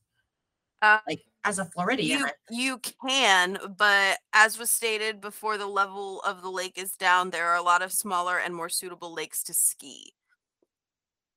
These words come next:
Speaker 1: I mean,
Speaker 2: Yeah.
Speaker 1: it says, "Gives you plenty of options for swimming, boating, and fishing."
Speaker 2: I just feel like I wouldn't,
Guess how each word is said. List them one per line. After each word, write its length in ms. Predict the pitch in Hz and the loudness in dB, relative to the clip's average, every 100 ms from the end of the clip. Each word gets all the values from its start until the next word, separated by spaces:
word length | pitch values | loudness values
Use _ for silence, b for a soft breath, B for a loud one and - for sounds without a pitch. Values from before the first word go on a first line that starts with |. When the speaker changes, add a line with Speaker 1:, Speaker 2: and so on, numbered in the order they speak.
| _ | _
Speaker 1:
I 80 | 190 | -2
mean, 180 | 196 185 | 0 -2
Speaker 2:
Yeah. 80 | - | -2
Speaker 1:
it 80 | |
says, 380 | - 208 240 214 | 2 2 2 -2
"Gives 240 | 208 190 202 | -4 -6 -10
you 80 | |
plenty 380 | 190 196 196 196 | -10 -8 -6 -6
of 80 | 175 | 0
options 360 | 170 175 196 - | 0 0 -8 -12
for 120 | 190 | -10
swimming, 420 | - 180 175 185 | -8 -8 -8 -8
boating, 340 | 175 170 180 | -4 -4 -4
and 140 | 160 165 | -8 -8
fishing." 580 | 170 - 175 147 185 226 _ _ _ _ _ _ _ _ _ 294 | -8 -6 -6 -6 -8 -16 _ _ _ _ _ _ _ _ _ -14
Speaker 2:
I 40 | |
just 140 | 330 | -12
feel 100 | 523 554 | -8 -6
like 180 | - 240 | -4 -4
I 20 | |
wouldn't, 440 | 165 180 208 135 | -4 -4 -6 -8